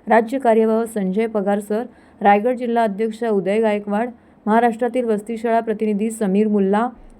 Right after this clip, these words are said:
संजय पोईलकर, सचिन गंगावणे, सुनील काळे, कुंडलिक कोळेकर, संतोष देशमुख, कृष्णा काळे, दिनेश टोपले, धनंजय देशमुख, नामदेव सुतार,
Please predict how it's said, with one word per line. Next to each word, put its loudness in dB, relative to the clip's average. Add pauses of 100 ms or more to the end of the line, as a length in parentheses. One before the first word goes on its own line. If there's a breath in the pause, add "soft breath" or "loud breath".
(120)
संजय 4
पोईलकर, 4
सचिन -4
गंगावणे, -2
सुनील -2
काळे, -2
कुंडलिक -2
कोळेकर, 0
संतोष -2
देशमुख, -2
कृष्णा -4
काळे, 0
दिनेश -2
टोपले, 0
धनंजय 0
देशमुख, 0
नामदेव 0
सुतार, -4